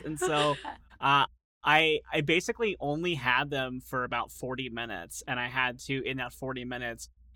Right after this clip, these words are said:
Speaker 1: uh, it was Flula Borg, Nathan Fillion, and Michael Rooker, and I had to run them through a little mini D and D campaign in that, like, forty minutes that I had them, and that included, like,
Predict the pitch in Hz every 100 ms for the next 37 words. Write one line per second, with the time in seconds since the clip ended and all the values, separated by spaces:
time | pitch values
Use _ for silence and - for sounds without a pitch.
0 | _ 135 131 127 139 143 - - 165 175
1 | 143 139 135 127 139 139 135 135 131 131
2 | 127 131 135 123 131 131 120 131 139 143
3 | 139 135 135 135 135 135 135 135 - 139
4 | 139 135 135 131 - 123 127 131 131 131
5 | 131 131 131 135 131 151 - 135 139 139
6 | 131 131 139 139 147 143 139 139 - _
7 | _ 165 147 - 151 139 151 143 156 156
8 | - 139 131 135 156 131 127 147 160 -
9 | 170 175 165 139 135